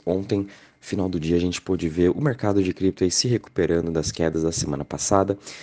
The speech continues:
e hoje a gente continua vendo também essa alta, muito disso ao contrário do que vem aconte-,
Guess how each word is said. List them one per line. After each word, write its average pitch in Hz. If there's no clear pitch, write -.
e 110
hoje 107
a -
gente 104
continua 104
vendo 95
também 92
essa 117
alta, 85
muito 143
disso 117
ao 127
contrário 127
do 123
que 120
vem 107
aconte-, 101